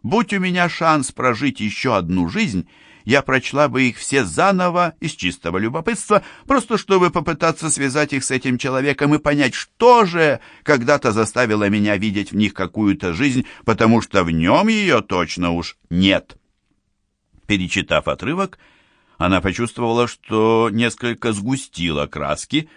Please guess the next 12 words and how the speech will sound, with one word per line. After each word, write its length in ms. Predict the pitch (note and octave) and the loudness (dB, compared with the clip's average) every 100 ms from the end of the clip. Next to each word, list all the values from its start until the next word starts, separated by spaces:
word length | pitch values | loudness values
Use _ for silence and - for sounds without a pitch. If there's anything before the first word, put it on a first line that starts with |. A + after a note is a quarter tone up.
| _ _ _ _ | _ _ _ _
потому 300 | G#2+ G2 G2+ | -2 0 0
что 140 | G2 G2+ | 0 0
на 120 | G#2 | 0
самом 340 | G2+ E2+ E2+ | 0 0 0
деле 240 | D#2+ D#2+ E2 | -2 -2 0
не 140 | E2+ | -2
питала 440 | E2 D#2+ F#2 B2+ | -2 -4 -2 -2
к 60 | C3+ | -2
Стэнхэму 640 | - G2+ E2+ F#2+ F#2 F2 - | -2 -2 0 0 0 -2 -4
такой 320 | - F2 G2 | -6 -2 -2
сильной 460 | E2+ - F#2+ F2+ E2+ | -2 -2 0 2 2
неприязни, 840 | E2+ D#2+ D2+ D2 C#2 C#2+ F2+ A2 | 0 -2 -4 -4 -6 -6 -4 -4